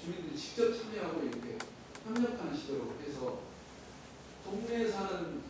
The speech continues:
주민들이 마을 정책을 결정하면 스스로, 어, 결정하는 시대로 마-, 이 예전에는요, 시 정책을 쓰면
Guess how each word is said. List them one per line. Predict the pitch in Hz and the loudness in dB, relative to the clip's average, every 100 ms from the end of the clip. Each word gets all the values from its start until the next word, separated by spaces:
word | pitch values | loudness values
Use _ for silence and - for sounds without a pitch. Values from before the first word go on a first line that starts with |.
| - | -6
주민들이 | 165 170 - 156 147 139 - | -2 -2 -2 2 4 2 2
마을 | 123 139 175 175 | 4 6 6 4
정책을 | - 139 135 156 147 120 | 2 0 0 0 0 -2
결정하면 | 123 120 139 123 127 | -4 -4 -4 -2 -4
스스로, | - 440 - - 165 - - - - - - | -6 -4 0 0 2 0 -2 -8 -10 -10 -8
어, | - - 101 - - - - - - - - | -8 -6 -8 -8 -10 -12 -12 -12 -14 -14 -6
결정하는 | 123 - 160 139 120 | -4 -2 0 0 0
시대로 | - 120 113 107 101 - 143 104 101 - - - - - - - | -2 -2 0 -2 -4 -6 -8 -8 -8 -8 -10 -12 -12 -12 -12 -4
마-, | - - - - 165 | 2 4 4 0 -4
이 | 170 170 175 | -4 0 4
예전에는요, | 240 233 214 170 147 143 - | 8 10 8 6 2 2 2
시 | - 302 294 | 2 6 8
정책을 | - 180 180 208 202 190 180 170 160 | 8 4 2 6 8 8 4 4 2
쓰면 | - 110 135 135 135 | 0 -2 -2 0 -2